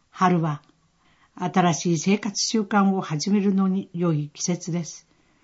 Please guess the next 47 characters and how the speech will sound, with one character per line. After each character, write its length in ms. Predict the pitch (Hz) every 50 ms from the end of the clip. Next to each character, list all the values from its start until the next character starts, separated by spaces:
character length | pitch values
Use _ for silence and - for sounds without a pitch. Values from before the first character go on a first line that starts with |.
| _ _ _ _ _ _ _ _
ウ 200 | 170 175 202 285
ォ 40 | 330
ー 40 | -
キ 140 | - 247 254
ン 120 | 233 214
グ 100 | 202 202
や 200 | 196 185 - - -
外 200 | 185 185 180 -
出 240 | - - - 175 170
な 180 | 175 180 170
ど 120 | 170 175 156
で 260 | 170 165 - - _ -
体 380 | - 175 175 170 156 160 160
を 120 | 165 151 135
動 100 | 156 180
か 120 | 269 285
す 120 | 254 - -
こ 100 | 233 202
と 180 | 202 - 185
を 80 | 185 160
意 80 | 180 165
識 300 | - - - - 175 151
し 60 | -
て 160 | - 175 160
み 160 | 151 147 143
ま 120 | 160 175 175
せ 180 | - 196 185
ん 100 | 185 180
か？ 280 | 185 - 180 175 - - _ _ _ _ _ _ _ _ _ _ _ _ _ _ _ _ _ _ -
外 320 | - 202 196 196 285 277
の 140 | 311 330 -
空 240 | - - 247 226 214
気 160 | - 233 214
を 120 | 202 190
吸 180 | 190 - 202 190
い 60 | 190
な 120 | 202 185
が 120 | 180 180 170
ら 200 | 170 143 - -
体 380 | - 185 180 180 160 165 165 170
を 120 | 175 - -
動 140 | 170 180 202
か 140 | - 277 -
す 120 | - -
こ 120 | - 208
と 140 | 196 - 180
で、 240 | 165 170 160 147